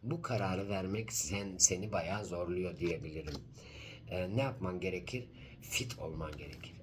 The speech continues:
Anlatabildim mi? Kafanı toparlaman gerekir. Kafana yeteri kadar oks-, oksijen koy ki senin, e, beynin,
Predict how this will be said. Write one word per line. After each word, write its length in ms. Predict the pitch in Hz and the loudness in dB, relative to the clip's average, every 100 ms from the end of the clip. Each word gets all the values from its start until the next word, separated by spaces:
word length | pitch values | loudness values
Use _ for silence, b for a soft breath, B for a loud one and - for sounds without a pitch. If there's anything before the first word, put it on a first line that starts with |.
| - | -2
Anlatabildim 600 | 95 92 104 101 110 117 | 0 0 -2 -4 -2 -2
mi? 180 | 78 - B B B | -4 -6 B B B
Kafanı 460 | - 98 - 107 120 | -6 -4 -2 -2 -2
toparlaman 680 | 95 - 90 90 90 90 82 | -4 -2 0 2 0 0 -2
gerekir. 480 | 76 73 - - - B B B | -4 -6 -10 -12 -14 B B B
Kafana 360 | - - 107 117 | -8 -2 2 2
yeteri 420 | 101 92 107 117 | 2 0 -2 -2
kadar 280 | 98 90 85 | -2 0 -2
oks-, 480 | - 101 - - - | 0 0 0 -4 -4
oksijen 600 | 90 87 - 87 98 82 | -4 -4 -6 -2 0 0
koy 260 | - 117 117 | 0 2 2
ki 260 | 117 110 - B B B B | 2 0 -2 B B B B
senin, 600 | - - 95 98 117 107 - - - - - - - B B B B - 82 | 2 4 4 4 2 0 -4 -12 -20 -20 -20 -20 -20 B B B B -12 -8
e, 280 | 82 - 104 | -8 -2 2
beynin, 500 | 90 90 92 101 | 2 2 -4 -6